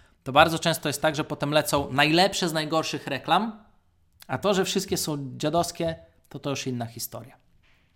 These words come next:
I to nas prowadzi do punktu numer pięć. Nieprawidłowe umiejscowienie i cele reklamowe. W momencie, kiedy tworzysz kampanię w menedżerze reklam,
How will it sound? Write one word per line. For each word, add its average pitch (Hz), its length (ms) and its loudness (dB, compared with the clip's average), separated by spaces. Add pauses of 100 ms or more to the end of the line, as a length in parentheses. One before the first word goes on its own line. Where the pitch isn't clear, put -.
(960)
I 175 240 4
to 269 120 2
nas 294 140 2
prowadzi 196 420 0
do 185 360 2
punktu 196 300 -2
numer 170 280 -2
pięć. 113 340 -12 (680)
Nieprawidłowe 160 760 4
umiejscowienie 156 720 -2
i 131 40 -6
cele 127 320 -4
reklamowe. 117 540 -8 (1300)
W - 80 -16
momencie, 202 380 2
kiedy 185 240 0
tworzysz 175 420 -2
kampanię 165 500 2
w - 20 -6
menedżerze 131 500 -2
reklam, 143 540 -2